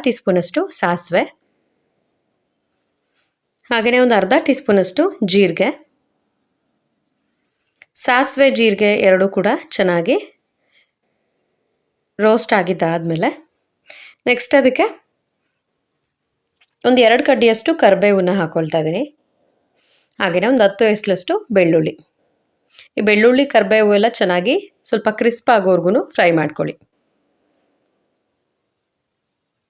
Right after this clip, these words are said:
ಬೆಳ್ಳುಳ್ಳಿ ಎಲ್ಲ ಸ್ವಲ್ಪ ಕೆಂಪಗಾಗಿದ್ದಾದ್ಮೇಲೆ ಇದಕ್ಕೆ ಸಣ್ಣದಾಗಿ ಕಟ್ ಮಾಡಿಟ್ಕೊಂಡಿರುವಂಥ ಈರುಳ್ಳಿಯನ್ನ ಹಾಕೊಳ್ತಾ ಇದ್ದೀನಿ. ನಾನಿಲ್ಲಿ ಎರಡು ಈರುಳ್ಳಿನ ಈ ರೀತಿ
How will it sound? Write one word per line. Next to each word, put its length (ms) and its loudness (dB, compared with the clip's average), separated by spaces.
ಬೆಳ್ಳುಳ್ಳಿ 380 4
ಎಲ್ಲ 140 4
ಸ್ವಲ್ಪ 340 0
ಕೆಂಪಗಾಗಿದ್ದಾದ್ಮೇಲೆ 1000 -2
ಇದಕ್ಕೆ 300 -2
ಸಣ್ಣದಾಗಿ 560 0
ಕಟ್ 220 -4
ಮಾಡಿಟ್ಕೊಂಡಿರುವಂಥ 760 -2
ಈರುಳ್ಳಿಯನ್ನ 520 2
ಹಾಕೊಳ್ತಾ 440 -2
ಇದ್ದೀನಿ. 300 -6
ನಾನಿಲ್ಲಿ 320 2
ಎರಡು 280 4
ಈರುಳ್ಳಿನ 400 2
ಈ 140 2
ರೀತಿ 300 -2